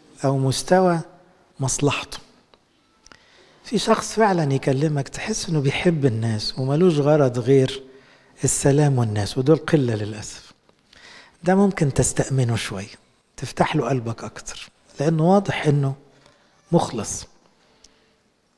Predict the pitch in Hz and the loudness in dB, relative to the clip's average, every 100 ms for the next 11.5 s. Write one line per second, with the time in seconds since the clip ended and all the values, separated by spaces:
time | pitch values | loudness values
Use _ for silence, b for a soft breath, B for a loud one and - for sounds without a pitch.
0 | _ _ _ _ _ _ _ 127 123 185 | _ _ _ _ _ _ _ -2 4 4
1 | 147 113 147 120 107 110 - - - - | 4 2 2 2 -2 -4 -6 -10 -12 -16
2 | - 123 120 151 190 226 220 - 180 113 | -10 -8 -2 -2 2 2 2 0 -2 0
3 | 151 180 139 131 135 147 120 - - 143 | 0 2 2 4 4 4 0 -4 -4 0
4 | 127 151 143 107 101 - - - - _ | 2 2 -2 -4 -4 -4 -8 -10 -14 _
5 | _ _ _ - 156 170 156 240 190 170 | _ _ _ -6 0 2 4 2 2 0
6 | 220 214 165 160 185 - 233 180 117 - | 2 2 2 0 -4 -8 -6 -4 -6 -10
7 | - b b b b b b - 147 180 | -18 b b b b b b -4 2 4
8 | 185 175 170 190 233 220 - 196 202 160 | 4 4 4 4 4 2 2 2 4 2
9 | 127 - 120 110 110 - - - - _ | 0 -2 -2 -4 -6 -8 -10 -16 -20 _
10 | b b b b b 156 214 214 247 202 | b b b b b 2 2 4 2 4
11 | 196 202 214 143 - | 2 4 2 0 -2